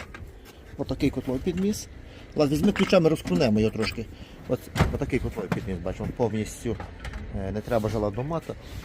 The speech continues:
Так як ми робимо трьохходовим клапаном, єдине, що термоголовочку ми не прикручували, термоголовочка отут у нас окремо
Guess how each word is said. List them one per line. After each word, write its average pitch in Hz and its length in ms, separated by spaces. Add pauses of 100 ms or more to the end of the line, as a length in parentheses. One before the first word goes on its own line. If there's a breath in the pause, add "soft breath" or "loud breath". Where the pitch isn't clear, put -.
(240 loud breath)
Так 117 140
як 107 160
ми 113 60
робимо 98 200
трьохходовим 110 380
клапаном, 110 340
єдине, 113 240
що - 120
термоголовочку 120 580
ми 110 60
не 107 60
прикручували, - 460
термоголовочка 110 600
отут - 260
у - 40
нас 104 140
окремо - 280